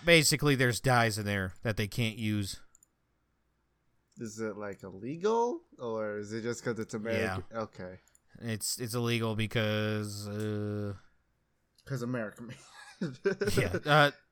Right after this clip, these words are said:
Speaker 1: the Trading Standards website advises customers to report businesses that break the law or acted unfairly, including those who sold customers something that was fake, not as described, or unsafe or dangerous,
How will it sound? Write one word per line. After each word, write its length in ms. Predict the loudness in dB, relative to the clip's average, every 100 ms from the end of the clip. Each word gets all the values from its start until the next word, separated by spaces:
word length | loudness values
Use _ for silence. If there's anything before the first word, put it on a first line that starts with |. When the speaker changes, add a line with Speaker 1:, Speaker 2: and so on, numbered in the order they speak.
| -2
Speaker 1:
the 120 | 0
Trading 340 | 4 6 6
Standards 400 | 4 4 4 2
website 340 | 0 0 2 2
advises 400 | 4 2 2 0
customers 460 | 0 0 2 0 0
to 100 | 0
report 520 | 0 4 2 2 0
businesses 680 | 0 2 -2 0 -2 -2 -4
that 300 | -2 -2 2
break 280 | 4 4 4
the 140 | 2
law 420 | 4 6 6 4
or 240 | 2 0 0
acted 340 | 0 0 -2 -2
unfairly, 540 | -2 -2 0 0 0
including 340 | -2 -2 -2 0
those 300 | 0 -2 -6 -16 -20 -20 -20 -8
who 100 | -2
sold 220 | 2 2 4
customers 440 | 2 4 0 2
something 260 | 0 0 -2
that 120 | -2
was 120 | -4
fake, 400 | 2 6 6 4
not 200 | 2 2
as 80 | 2
described, 500 | 0 0 4 4 4
or 140 | 2 4
unsafe 480 | 4 4 4 4 2
or 120 | -2
dangerous, 680 | 2 2 4 2 -4 -6